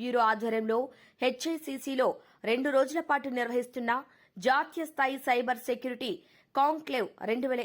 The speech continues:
ఇరవై ఐదును సీఎం మంత్రి దుద్దిల శ్రీధర్ బాబుతో కలిసి ప్రారంభించారు. బాధితులకు రక్షణ కవచంగా సైబర్ భద్రత, డిజిటల్ భవిష్యత్, షీల్డ్ టూ థౌజండ్ ట్వంటీ ఫైవ్ అన్న అంశంపై జరుగుతున్న ఈ సదస్సు నుంచి సీఎం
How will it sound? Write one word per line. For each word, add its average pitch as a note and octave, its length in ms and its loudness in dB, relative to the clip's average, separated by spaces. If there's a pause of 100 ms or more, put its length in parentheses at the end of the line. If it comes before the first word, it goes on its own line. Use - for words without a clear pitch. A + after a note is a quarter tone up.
ఇరవై A3+ 260 0
ఐదును A3 260 0 (220)
సీఎం B3 340 -4 (420)
మంత్రి C#4+ 260 0 (100)
దుద్దిల B3+ 300 -2 (100)
శ్రీధర్ A#3+ 400 -4
బాబుతో A3+ 400 -2
కలిసి G#3+ 220 -4 (100)
ప్రారంభించారు. G3+ 720 -2 (480)
బాధితులకు C#4 600 2
రక్షణ B3 280 -2 (100)
కవచంగా A#3+ 440 0 (400)
సైబర్ D4 420 2
భద్రత, C4 400 0 (120)
డిజిటల్ A#3 380 -4
భవిష్యత్, A3 460 -2 (460)
షీల్డ్ C#4+ 360 -2
టూ A#3 160 -2
థౌజండ్ A#3+ 360 -2
ట్వంటీ A#3+ 360 -4
ఫైవ్ B3+ 160 0 (160)
అన్న G#3+ 100 -2 (140)
అంశంపై A3 420 -4 (100)
జరుగుతున్న G#3+ 500 -4
ఈ - 20 -6 (140)
సదస్సు B3 400 -4
నుంచి B3 260 -8 (520)
సీఎం D#4+ 280 2